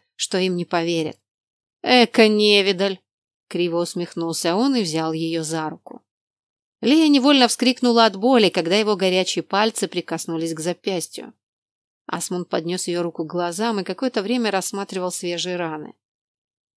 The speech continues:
«Как устроимся, полечу тебя», сухо пообещал он и повел ее к дому.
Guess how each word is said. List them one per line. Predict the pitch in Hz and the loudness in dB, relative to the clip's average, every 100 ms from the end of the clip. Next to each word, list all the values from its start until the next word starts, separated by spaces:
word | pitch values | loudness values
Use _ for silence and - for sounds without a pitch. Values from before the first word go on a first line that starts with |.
| _ _ _ | _ _ _
«Как | - 202 196 | -4 -4 -2
устроимся, | 190 - 220 220 196 - | -4 0 2 2 0 -2
полечу | 175 185 185 185 170 | 0 0 0 0 -4
тебя», | 151 - - 170 170 _ _ _ _ _ | -6 -10 -10 -12 -16 _ _ _ _ _
сухо | - - 208 185 | -10 -6 -4 -4
пообещал | - 170 165 - 165 185 | -4 -2 -2 -2 -2 0
он | 262 | 0
и | 277 | -2
повел | 214 165 160 | -2 -2 -4
ее | 160 156 | -4 -8
к | 151 | -6
дому. | 156 - 208 | -8 -8 -16